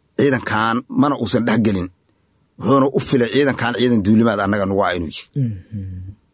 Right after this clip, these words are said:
Speaker 1: Magaaladuu yimid wuxuu yidhi, "Niman yahow, niman aan u malay inay duulimaad yihiin baa meeshaas joogo." Dhibka marka wuxuu ka taagan yaho la isku xaman jiray, ciidanka amxaaro oo diidda anaani fadhiya, waxaa og ninka militariga ahaa inuu ogaado la rabay baaba ogba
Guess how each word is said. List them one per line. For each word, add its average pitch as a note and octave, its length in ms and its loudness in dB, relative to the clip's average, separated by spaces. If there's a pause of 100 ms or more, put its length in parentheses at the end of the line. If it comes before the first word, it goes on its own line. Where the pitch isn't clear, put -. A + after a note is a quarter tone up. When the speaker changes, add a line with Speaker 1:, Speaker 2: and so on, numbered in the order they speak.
(220)
Speaker 1:
Magaaladuu C#3+ 420 2
yimid C3+ 240 6
wuxuu C3 180 2
yidhi, C#3 120 6
"Niman B2+ 260 6
yahow, B2+ 160 4
niman C3+ 220 4
aan B2+ 140 0
u - 100 -2
malay B2 200 2
inay C#3 180 4
duulimaad A#2 460 4
yihiin A#2+ 320 4 (500)
baa G#2 140 2
meeshaas A#2 460 0
joogo." G2 280 -2 (760)
Dhibka F3 300 0
marka E3+ 220 0
wuxuu C3 200 2
ka E3 100 0
taagan D3+ 280 2
yaho C#3+ 120 6
la B2+ 100 4
isku C3+ 180 -4
xaman D3 280 4
jiray, G#2+ 240 0 (680)
ciidanka C#3 640 2 (480)
amxaaro A#2 600 0
oo B2+ 180 4
diidda A2+ 360 2
anaani B2 380 0
fadhiya, G2+ 420 -2 (720)
waxaa G#2+ 460 0
og C#3+ 180 4
ninka C#3+ 340 4
militariga C#3 500 4
ahaa B2+ 160 0
inuu D3 220 4
ogaado B2+ 320 2
la A#2+ 100 0
rabay A#2+ 200 4
baaba G#2 240 2
ogba F#2+ 220 -6